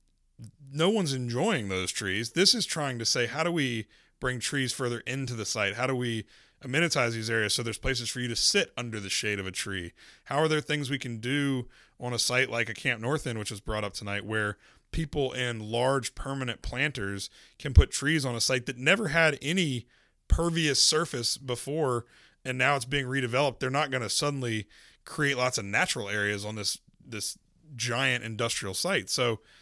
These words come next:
they wanted to plant some trees in giant permanent planters. That's a good thing. That provides shade. It provides some air quality. Is it the same as having a hundred-year-old oak tree in the middle of the site? No, but that's not realistic either.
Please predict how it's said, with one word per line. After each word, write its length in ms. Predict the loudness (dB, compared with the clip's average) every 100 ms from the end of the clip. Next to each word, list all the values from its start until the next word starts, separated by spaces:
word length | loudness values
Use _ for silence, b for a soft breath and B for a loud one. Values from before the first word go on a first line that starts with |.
| b b b _ 0
they 100 | 2
wanted 260 | 2 0 4
to 60 |
plant 340 | 10 10 8 -2
some 160 | -4
trees 480 | -4 0 2 0 0
in 340 | -2 -2 -2
giant 440 | -4 -2 0 0 0
permanent 360 | -2 -2 -4
planters. 520 | -6 -6 -6 -12 -16 -18 -20 b 0
That's 200 | 0 2
a 60 |
good 240 | 2 2 2
thing. 160 | -2
That 140 | -2 -2
provides 340 | 2 4 4
shade. 280 | 4 4 2
It 60 | 2
provides 380 | 0 2 2 0
some 140 | 0 0
air 120 | -2
quality. 340 | -2 -2 -4 b b b -6
Is 120 | -6
it 100 | -2
the 80 | 0
same 320 | 4 4 2
as 80 | 0
having 200 | -2 -2
a 60 | -4
hundred-year-old 520 | -4 -2 0 0 0
oak 180 | -4 -2
tree 160 | -2
in 60 | -2
the 40 |
middle 140 | -2 -2
of 60 |
the 20 | 0
site? 200 | 0 2
No, 220 | 0 0
but 160 | -2 -2
that's 240 | -2 -2
not 240 | -6 -6 -6
realistic 480 | -6 -4 -6 -6 -6
either. 300 | -4 -6